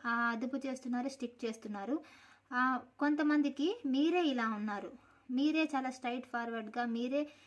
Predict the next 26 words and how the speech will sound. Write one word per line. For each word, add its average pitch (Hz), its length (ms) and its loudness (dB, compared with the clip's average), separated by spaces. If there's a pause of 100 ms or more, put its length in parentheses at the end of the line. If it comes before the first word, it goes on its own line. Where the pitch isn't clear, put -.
(160)
మీ 247 120 0
పర్సన్ని, 240 720 -2
ఆ, 226 400 -2
కంట్రోల్లో 233 500 -2
పె-, - 140 -10 (100)
పెట్టాలి 233 540 -2
అని 269 420 0
కొద్దిగా 226 340 -6
స్ట్రిక్ట్ 262 360 -10
బిహేవియర్ 240 460 -4
చేస్తున్నారు 208 400 -8
మీ 202 140 -10
పర్సన్ 202 380 -8
ముందు 196 220 -10
మీరు. 185 260 -14 (1040)
ఆ, 214 280 -4 (120)
చాలా 254 220 2
అంటే 262 240 0
చాలా 240 180 -2
డేర్‌గా 220 480 -4
ఉంటున్నారు. 220 640 -4 (100)
ఇంతకు 240 320 -4
ముందులాగా 226 480 -4
ఉండకుండా 220 520 -6
కొంచెం, 226 380 -4 (520)
ఆ, 220 100 -2